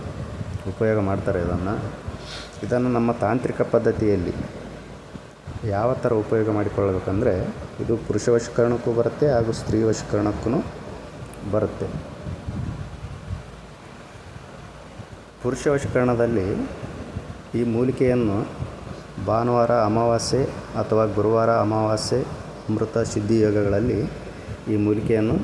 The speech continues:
ತೆಗೆದುಕೊಂಡು ಬರಬೇಕು. ಬಂದು ಈ ಮೂಲಿಕೆಯನ್ನು ನೆರಳಲ್ಲೇ ಚೆನ್ನಾಗಿ ಒಣಗಿಸ್ಬೇಕು. ಬಿಸಿಲಲ್ಲಿ ಹಾಕ್ಬಾರ್ದು, ಇದನ್ನು ನೆರಳಲ್ಲೇ ಒಣಗಬೇಕು. ಹಾಗಾದರೆ ಇದರಲ್ಲಿರುವಂತಹ ಸಾರ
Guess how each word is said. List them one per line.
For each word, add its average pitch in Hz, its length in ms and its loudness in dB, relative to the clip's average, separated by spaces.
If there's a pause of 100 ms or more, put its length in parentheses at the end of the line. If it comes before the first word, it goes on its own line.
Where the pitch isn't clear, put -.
(280)
ತೆಗೆದುಕೊಂಡು 110 460 2
ಬರಬೇಕು. 101 460 2 (1200)
ಬಂದು 107 420 2 (560)
ಈ 117 80 4
ಮೂಲಿಕೆಯನ್ನು 127 1080 2 (260)
ನೆರಳಲ್ಲೇ 127 560 4 (100)
ಚೆನ್ನಾಗಿ 117 340 2
ಒಣಗಿಸ್ಬೇಕು. 110 640 0 (500)
ಬಿಸಿಲಲ್ಲಿ 113 440 2
ಹಾಕ್ಬಾರ್ದು, 101 500 2
ಇದನ್ನು 104 540 0
ನೆರಳಲ್ಲೇ 110 420 4
ಒಣಗಬೇಕು. 107 520 2 (680)
ಹಾಗಾದರೆ 104 440 2
ಇದರಲ್ಲಿರುವಂತಹ 107 760 4
ಸಾರ 104 480 4